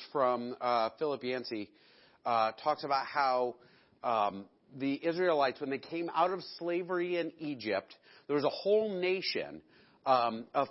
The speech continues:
folks who were on their way to the promised land, like, like a million people, and they're out in the desert, and they lived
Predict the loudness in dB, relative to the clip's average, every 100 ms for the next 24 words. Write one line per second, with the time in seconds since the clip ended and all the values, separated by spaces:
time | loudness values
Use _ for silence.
0 | 2 2 2 -2 0 0 -2 -4 0 4
1 | 4 4 2 4 2 0 -4 -2 0 0
2 | -2 -4 -4 -2 -4 -6 -12 -20 -12 -2
3 | -2 -2 -8 -10 -14 -18 -16 -16 -12 -8
4 | -4 0 0 -2 -8 -4 0 0 -2 -4
5 | 2 2 2 0 0 2 0 -2 -4 -4
6 | -4 -2 -2 -2